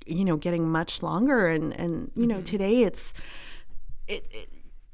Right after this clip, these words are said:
Speaker 1: it's all right. Like,
Speaker 2: Yeah.
Speaker 1: it's, it's, it's okay. Like, I'm not saying go out and throw yourself, uh, in a at-risk situation, but
Speaker 2: Mm-hmm.
Speaker 1: I think, you know, the, the, the, the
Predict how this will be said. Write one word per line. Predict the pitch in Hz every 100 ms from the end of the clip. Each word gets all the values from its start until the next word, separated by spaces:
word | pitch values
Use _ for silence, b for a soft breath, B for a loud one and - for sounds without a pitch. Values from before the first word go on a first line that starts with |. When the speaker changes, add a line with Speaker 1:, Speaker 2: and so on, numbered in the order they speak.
| - -
Speaker 1:
it's | 311 339
all | 247
right. | 196 285 381 180 -
Like, | 202 226
Speaker 2:
Yeah. | 370 240 143
Speaker 1:
it's, | 523
it's, | - - - -
it's | 311 -
okay. | 349 - - 330 415 339
Like, | 180
I'm | 170
not | 170 151
saying | - 160 156
go | 156
out | 151 151 139
and | 160 160
throw | - 165
yourself, | 160 156 156 156 - -
uh, | 160 156 -
in | 170
a | 165 156 156 -
at-risk | 156 - 160 151
situation, | - 165 - 175 262 494 494
but | 185 160
Speaker 2:
Mm-hmm. | B B B -
Speaker 1:
I | 180
think, | 214 - - - - -
you | 208 214
know, | 170 98 -
the, | 196 170 165
the, | 175 165 156
the, | 175 165 156 -
the | 175